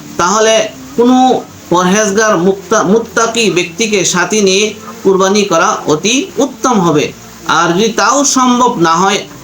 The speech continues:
আর হারাম উপার্জনকারী বা কোনো সুদখোর ব্যক্তির সাথে কু-, শরিক হয়ে কুরবানি করতেই হয়, আর এমতো ব্যক্তির হারাম উপার্জনের সাথে যদি হালাল উপার্জনও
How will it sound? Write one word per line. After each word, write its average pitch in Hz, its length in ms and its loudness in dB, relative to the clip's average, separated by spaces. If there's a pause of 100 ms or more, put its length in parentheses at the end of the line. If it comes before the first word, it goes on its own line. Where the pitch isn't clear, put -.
আর 151 460 0 (440)
হারাম 226 540 2
উপার্জনকারী 220 960 0
বা 165 180 0
কোনো 190 440 0
সুদখোর 233 920 0 (200)
ব্যক্তির 202 480 0
সাথে 185 540 -2 (360)
কু-, 175 120 4
শরিক 220 480 0
হয়ে 190 320 0
কুরবানি 196 520 2 (300)
করতেই 185 480 0
হয়, 165 280 0 (280)
আর 147 440 0 (260)
এমতো 247 560 0 (200)
ব্যক্তির 208 480 0
হারাম 214 720 0
উপার্জনের 214 1300 0
সাথে 202 480 0
যদি 208 240 0
হালাল 202 580 0
উপার্জনও 202 800 2